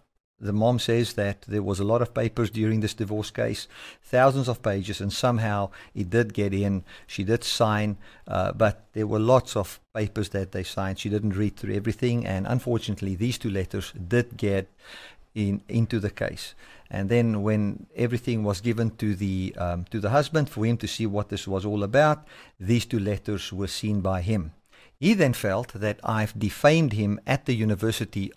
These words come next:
of Stellenbosch, to whom I wrote the first letter, and that I've basically defamed him, uh, at the lawyers of, um, of his wife, his wife's lawyers. So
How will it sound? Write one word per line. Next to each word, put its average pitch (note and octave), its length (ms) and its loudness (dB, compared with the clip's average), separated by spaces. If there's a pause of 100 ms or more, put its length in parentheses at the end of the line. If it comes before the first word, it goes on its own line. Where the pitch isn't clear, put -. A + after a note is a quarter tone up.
of C3 260 4
Stellenbosch, G#2+ 760 2 (440)
to A#2+ 100 4
whom D3+ 180 4
I A2+ 140 2
wrote A2 300 4
the G#2 80 -2
first - 360 0
letter, C3+ 320 2
and A2 180 0
that A2 100 0
I've G#2+ 220 -2
basically A#2+ 480 -2
defamed A#2+ 560 2
him, A2 280 0 (460)
uh, G2+ 300 2
at B2+ 240 4
the A2 80 4
lawyers A2+ 760 6 (680)
of, A#2+ 540 4 (160)
um, G2 540 2 (720)
of A#2 160 2
his A#2+ 160 0
wife, D3+ 280 0
his G2+ 120 -4
wife's A2+ 260 0
lawyers. A#2 440 -4 (520)
So B2+ 540 8